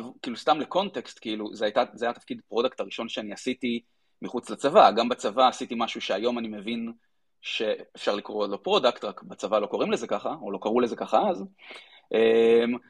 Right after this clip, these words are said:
ודברים כמו, אה, יו אקס ו-U I היו דברים ש-,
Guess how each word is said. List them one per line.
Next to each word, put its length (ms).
ודברים 400
כמו, 460
אה, 180
יו 200
אקס 180
ו-U 200
I 140
היו 240
דברים 320
ש-, 120